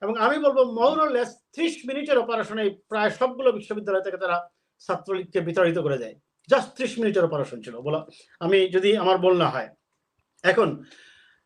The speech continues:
এই বের হওয়ার পরেই মূলত আন্দোলনটা আরো বেশি, আহ, উচ্ছৃঙ্খলতার তাই রূপ নেয়। সেই উচ্ছৃঙ্খলতার এক পর্যায়ে রাষ্ট্রের অবশ্যই অনেকগুলা সম্পত্তির ক্ষতি হয়েছে, আমি সেটা অস্বীকার করছি না।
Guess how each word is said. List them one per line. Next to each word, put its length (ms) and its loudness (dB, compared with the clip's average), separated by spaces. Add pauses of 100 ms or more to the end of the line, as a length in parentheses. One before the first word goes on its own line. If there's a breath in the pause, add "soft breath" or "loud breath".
(500)
এই 460 2 (760)
বের 320 2
হওয়ার 200 0
পরেই 240 4
মূলত 240 -4
আন্দোলনটা 520 -2
আরো 440 0
বেশি, 720 -4 (680)
আহ, 280 0
উচ্ছৃঙ্খলতার 840 -2 (320)
তাই 160 2
রূপ 180 -2
নেয়। 220 -14 (520 soft breath)
সেই 260 2
উচ্ছৃঙ্খলতার 600 0
এক 220 2
পর্যায়ে 320 2
রাষ্ট্রের 520 -2
অবশ্যই 500 -6
অনেকগুলা 540 -4
সম্পত্তির 580 -14
ক্ষতি 260 -10
হয়েছে, 220 -4
আমি 180 -2
সেটা 180 -10
অস্বীকার 440 -6
করছি 260 -12
না। 180 -10